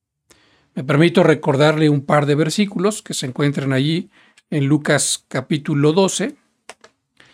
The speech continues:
Y estos, estos dos versículos, hermanos,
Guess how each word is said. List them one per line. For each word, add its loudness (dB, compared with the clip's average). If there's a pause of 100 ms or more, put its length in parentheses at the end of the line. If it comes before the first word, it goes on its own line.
(520)
Y 2
estos, 0
estos 0
dos 0
versículos, -2
hermanos, -4